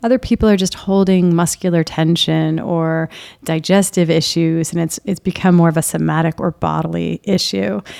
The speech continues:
I always tend to think that some of, mm, people in conventional medicine might say it's being overdiagnosed, or we've diluted the term or the concept, and now it's almost trendy. Like, everybody is saying they're anxious, and there's pushback around that, almost like gatekeeping of the diagnosis.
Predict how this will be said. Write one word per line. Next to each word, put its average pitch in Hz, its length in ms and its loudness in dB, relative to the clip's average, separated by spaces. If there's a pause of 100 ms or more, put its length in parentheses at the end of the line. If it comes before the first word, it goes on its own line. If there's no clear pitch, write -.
(220)
I 202 160 2
always 247 440 4
tend 180 300 2
to 175 100 0
think 160 400 -4
that 160 360 -2 (300)
some 220 220 0
of, 233 440 4
mm, 190 380 2
people 190 240 2
in 175 140 2
conventional 170 360 0
medicine 160 400 0
might 170 200 0
say 165 260 -2
it's - 140 -8
being 240 220 4
overdiagnosed, 196 1000 4
or 165 80 0
we've 165 200 -2
diluted 190 540 2
the 190 60 0
term 180 400 4
or 170 80 4
the 165 80 2
concept, 160 600 -2
and 160 160 -2
now 160 220 0
it's 165 160 -2
almost 185 280 2
trendy. 160 460 -4
Like, - 180 -8
everybody 175 460 2
is 160 100 0
saying 160 280 -2
they're 165 180 -4
anxious, - 580 -4 (380)
and 180 160 4
there's 170 160 2
pushback 165 500 -2
around 160 280 0
that, 151 320 -4
almost 175 240 0
like 170 180 -4
gatekeeping 175 720 -4
of 165 120 -6
the - 80 -6
diagnosis. 170 800 -6